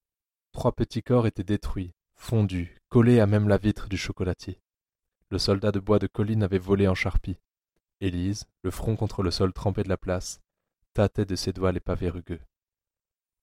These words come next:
Tout autour d'elle n'était que brasier. Un homme courait devant elle, le corps en flammes, hurlant, les volutes mêlant ses vêtements et sa chair. Des corps partout, l'air était rouge,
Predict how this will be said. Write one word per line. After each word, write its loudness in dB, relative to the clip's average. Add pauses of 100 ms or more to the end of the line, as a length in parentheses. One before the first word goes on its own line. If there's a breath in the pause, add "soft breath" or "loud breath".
(100)
Tout -4
autour -2
d'elle 0
n'était -6
que -8
brasier. -6 (640)
Un 2
homme 4
courait 0
devant 0
elle, 2
le -4
corps 0
en -2
flammes, 0 (100)
hurlant, 4 (200)
les 2
volutes 0
mêlant -2
ses -6 (120)
vêtements -2
et 0
sa -8
chair. -10 (1300)
Des -6
corps 2
partout, -6 (360)
l'air 2
était -4
rouge, -8